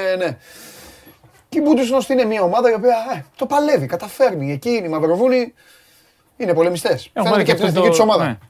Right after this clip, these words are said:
Speaker 2: Το Γιακότνη Κούριτσα, όπως λέγεται, που ήταν στον Ερυθρό Αστέρα, που
Speaker 1: Ναι.
Speaker 2: είναι άλλο ένα μεγάλο κορμί. Έχουνε πολλά
Speaker 1: Ναι.
Speaker 2: μεγάλα κορμιά.
Speaker 1: Ναι.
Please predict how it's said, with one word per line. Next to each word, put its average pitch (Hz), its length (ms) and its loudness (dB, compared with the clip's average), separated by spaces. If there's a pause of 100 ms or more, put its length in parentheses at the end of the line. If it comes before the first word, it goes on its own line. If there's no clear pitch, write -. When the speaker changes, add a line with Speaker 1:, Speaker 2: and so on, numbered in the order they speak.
Speaker 2:
Το 143 100 -2
Γιακότνη 139 420 0
Κούριτσα, 135 340 0
όπως 117 180 -2
λέγεται, 127 320 -2
που 113 100 -6
ήταν 120 120 -6
στον 107 160 -8
Ερυθρό 104 220 -6
Αστέρα, 104 360 -6
που - 100 -8
Speaker 1:
Ναι. - 40 -2
Speaker 2:
είναι 110 140 -2
άλλο 127 160 0
ένα 113 120 -4
μεγάλο 104 300 -6
κορμί. 101 440 -8
Έχουνε 160 260 -8
πολλά 151 200 -4
Speaker 1:
Ναι. 175 60 -4
Speaker 2:
μεγάλα 110 240 -6
κορμιά. 95 600 -12
Speaker 1:
Ναι. 151 280 -8